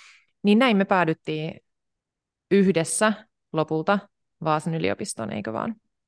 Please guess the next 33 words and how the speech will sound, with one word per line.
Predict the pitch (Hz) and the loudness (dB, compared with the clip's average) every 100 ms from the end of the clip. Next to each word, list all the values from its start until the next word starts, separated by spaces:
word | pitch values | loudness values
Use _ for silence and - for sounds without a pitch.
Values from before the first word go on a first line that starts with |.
| _ _ _ | _ _ _
Mua | 226 285 262 | 4 4 6
ei | 208 | 4
haitannut | 196 190 180 170 156 | 2 0 0 -2 -2
ollenkaan | 170 170 160 - - | -2 -2 -4 -4 -4
lähteä | 175 - 175 165 - | -4 -4 -4 -2 -4
opiskelemaan | - 160 - - 175 | -4 -4 -4 -4 -2
viestintää. | 180 202 - 240 247 262 269 277 - - - _ _ _ 185 | 0 -2 -2 -2 0 0 -2 -2 -8 -20 -20 _ _ _ 0
Ähm, | 180 175 175 175 175 175 | 2 2 0 0 0 -2
mulle | 180 190 190 | 0 2 2
tärkeintä | 185 180 180 170 160 | 0 -2 -2 -4 -4
tässä | 160 156 - | -4 -6 -2
vaiheessa | 160 156 151 - | -2 -2 -4 -4
oli | 151 147 | -4 -2
ihan | 156 151 | -2 -2
ultimaattisesti | 147 151 139 135 139 139 143 | -2 -2 -4 -4 -8 -6 -4
vaan | 143 135 | 0 -2
se, | 139 139 | 0 -2
että | 135 | -2
mä | 135 | -2
oon | 135 | -2
jossain | 139 - 151 | -2 -4 -6
kirjoilla, | 139 143 147 147 - 170 | -4 -4 -2 -4 -4 -4
jossain | 160 175 160 | -6 -6 -4
koulussa. | - - 185 196 175 | -2 -2 -2 -4 -4
Sillä | 185 170 | 0 2
ei | 160 | 2
ollut, | 160 156 147 - _ 170 | 2 2 -2 -6 _ -4
vaikka | 175 190 | -2 0
mä | 180 | 0
olisin | 160 165 | 0 -2
mennyt | 160 160 156 147 - _ _ _ _ | -2 -4 -4 -6 -12 _ _ _ _
opiskelemaan | 156 170 - 165 151 143 143 | 0 0 0 0 0 0 -2
jotain | 143 147 143 143 | -4 -4 -4 -6